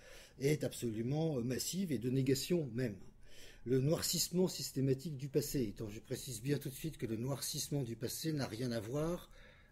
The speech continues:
n'a malheureusement rien à voir avec la noirceur du passé. C'est pas du tout la même chose. La façon d'écrire le passé ne peut ouvrir qu'à des questions elles-mêmes linéaires. Avant quatre-vingt-neuf, c'était le socialisme, ok ? Et avant le socialisme, c'était quoi ?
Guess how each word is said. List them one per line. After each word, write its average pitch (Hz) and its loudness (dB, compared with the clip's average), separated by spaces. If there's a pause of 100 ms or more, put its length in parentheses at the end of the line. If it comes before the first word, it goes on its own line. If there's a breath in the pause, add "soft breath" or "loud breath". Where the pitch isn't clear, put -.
(160)
n'a 120 -6
malheureusement 139 4
rien 160 6
à 120 0
voir 151 -2 (260 loud breath)
avec 131 0
la 104 -2
noirceur 143 4 (420)
du 117 -8
passé. 117 -4
C'est - -14
pas 131 -2
du 101 -8
tout 170 -4
la 147 0
même 127 0
chose. 92 -12 (220 loud breath)
La 110 -4
façon 131 -2
d'écrire 147 2
le 135 0
passé 160 -2 (420 loud breath)
ne 127 4
peut 160 4
ouvrir 156 8
qu'à 147 6
des 131 2
questions 190 2
elles-mêmes 160 8
linéaires. 131 0 (400 loud breath)
Avant 151 6
quatre-vingt-neuf, 151 4
c'était 147 -2
le 139 0
socialisme, 135 -2 (240)
ok ? - -4 (420 loud breath)
Et 165 4
avant 147 0
le 143 -2
socialisme, 123 -6
c'était 104 -10
quoi ? - -12